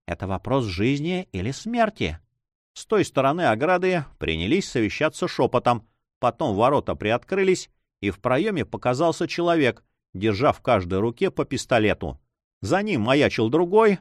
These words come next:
с мечом в одной руке и фонарём в другой. «Наконец-то!»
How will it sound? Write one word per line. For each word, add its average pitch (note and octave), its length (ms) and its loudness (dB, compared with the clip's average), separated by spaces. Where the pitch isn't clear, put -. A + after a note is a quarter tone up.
с - 140 -12
мечом G#2+ 400 -2
в G2+ 60 2
одной A2 260 2
руке G3 440 0
и A3 100 -2
фонарём A#2 540 2
в G2 60 -2
другой. G2 540 2
«Наконец-то!» C#3+ 1000 -2